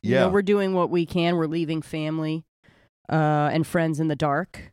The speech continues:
Speaker 2: For you guys.
Speaker 1: In the cold, in the dark, and we're leaving them
Speaker 2: For your
Speaker 1: for,
Speaker 2: entertainment.
Speaker 1: for you guys.
Speaker 2: Yeah.
Speaker 1: Because the most important thing in times like these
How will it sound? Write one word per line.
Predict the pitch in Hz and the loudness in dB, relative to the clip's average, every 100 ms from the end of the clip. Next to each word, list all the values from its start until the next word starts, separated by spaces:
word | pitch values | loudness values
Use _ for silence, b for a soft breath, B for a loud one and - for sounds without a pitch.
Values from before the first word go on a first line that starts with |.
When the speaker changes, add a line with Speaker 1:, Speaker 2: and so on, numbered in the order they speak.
| _ | _
Speaker 2:
For | - 151 | -6 -4
you | 165 196 | -2 0
guys. | 135 90 | 0 2
Speaker 1:
In | 202 | 2
the | 190 | 0
cold, | - 196 190 190 | 2 2 2 2
in | 202 | 0
the | 190 | 2
dark, | 160 175 196 | 2 2 0
and | 175 | 0
we're | 160 165 175 165 | 2 2 2 0
leaving | 160 165 170 180 170 | 0 0 0 0 0
them | 147 139 254 - | 0 0 -4 -8
Speaker 2:
For | - 131 | -4 0
your | 113 185 180 | 4 4 4
Speaker 1:
for, | |
Speaker 2:
entertainment. | 180 151 151 147 135 82 | 2 -2 -4 -4 -4 -2
Speaker 1:
for | 208 196 | 2 2
you | 170 180 254 | 2 2 2
guys. | 160 104 - - | 2 -8 -10 -8
Speaker 2:
Yeah. | 110 131 | -2 -2
Speaker 1:
Because | 123 165 160 | -2 -2 -4
the | 185 | -4
most | 175 180 - | -2 -2 -4
important | 185 165 175 165 - | -6 -2 -4 -4 -4
thing | 170 | -4
in | 165 156 | -4 -6
times | 170 151 151 | -6 -6 -6
like | 147 - | -10 -6
these | 277 214 143 208 - | -6 -4 -4 -8 -12